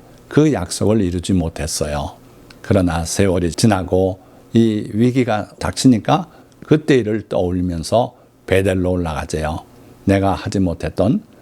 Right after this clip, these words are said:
그 일을 가서 하겠다. 그리고 환난 날에 내게 응답하시며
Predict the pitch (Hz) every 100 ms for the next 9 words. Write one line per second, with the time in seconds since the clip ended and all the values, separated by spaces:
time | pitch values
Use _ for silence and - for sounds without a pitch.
0 | - - 131 131 110 120 - 87 98 -
1 | 107 92 - - - - - - - -
2 | 123 127 127 165 165 - - - - 120
3 | 139 135 127 113 87 87 95 101 - 95
4 | 92 95 87 92 82 82 78 - 98 113
5 | -